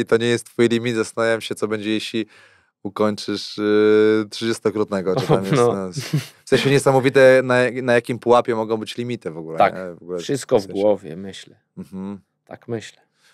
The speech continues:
Speaker 1: W Polsce właśnie był swojego czasu spory taki hype właśnie, znaczy w, w, w sensie właśnie wtedy, kiedy Robert bił tego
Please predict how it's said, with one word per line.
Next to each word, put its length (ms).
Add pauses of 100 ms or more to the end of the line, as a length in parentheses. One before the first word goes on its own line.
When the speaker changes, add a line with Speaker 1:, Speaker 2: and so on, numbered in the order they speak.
Speaker 1:
W 100
Polsce 300
właśnie 260
był 160
swojego 500
czasu 840
spory 340
taki 260
hype 240
właśnie, 280
znaczy 240
w, 40
w, 340
w 60
sensie 260
właśnie 200
wtedy, 260
kiedy 220
Robert 320
bił 200
tego 420